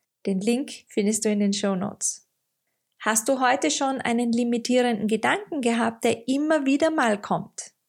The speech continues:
Notier dir diesen Glaubenssatz jetzt und wandle ihn ins Positive.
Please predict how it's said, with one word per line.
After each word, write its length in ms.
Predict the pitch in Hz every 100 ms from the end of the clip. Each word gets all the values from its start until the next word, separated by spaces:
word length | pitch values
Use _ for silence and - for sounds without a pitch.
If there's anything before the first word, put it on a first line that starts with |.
| _ _ _ _ _ _ _
Notier 520 | - 202 202 240 269 320
dir 160 | 330
diesen 360 | 311 247 233 240
Glaubenssatz 800 | 226 202 208 202 - - - -
jetzt 680 | 202 277 - - - - -
und 200 | 262 277
wandle 380 | 247 240 254 254
ihn 500 | 247 240 240 - _ _
ins 200 | 240 233
Positive. 680 | - 262 262 214 - - -